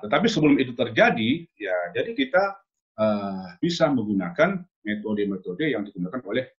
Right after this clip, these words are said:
para ulama dan, eh, apa namanya,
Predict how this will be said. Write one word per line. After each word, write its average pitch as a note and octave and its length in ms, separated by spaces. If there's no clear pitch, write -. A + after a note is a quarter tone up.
para G2 300
ulama G2+ 420
dan, D3+ 320
eh, G2+ 800
apa A2 160
namanya, A2 560